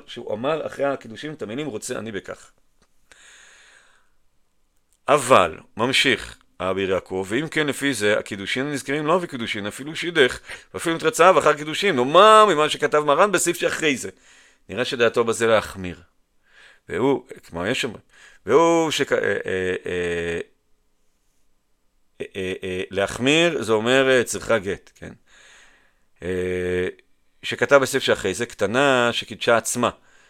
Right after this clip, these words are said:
למי שגילה האב דעתו שהיה חפץ לקדשה, היא קידשה עצמה בלי שיש שם האב, חיישינן שמא נתרצה. אז פה אתה חושש שמא נתרצה.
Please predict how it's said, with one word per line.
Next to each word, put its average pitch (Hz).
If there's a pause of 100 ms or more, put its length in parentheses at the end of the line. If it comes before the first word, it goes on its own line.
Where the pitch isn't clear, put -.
(160)
למי 104
שגילה 117
האב 113
דעתו 104 (120)
שהיה 104
חפץ -
לקדשה, - (180)
היא -
קידשה 113
עצמה 143 (380)
בלי 127
שיש 117
שם 104
האב, 104 (400)
חיישינן 139
שמא 160
נתרצה. 120 (920)
אז -
פה 87
אתה -
חושש -
שמא 143
נתרצה. 120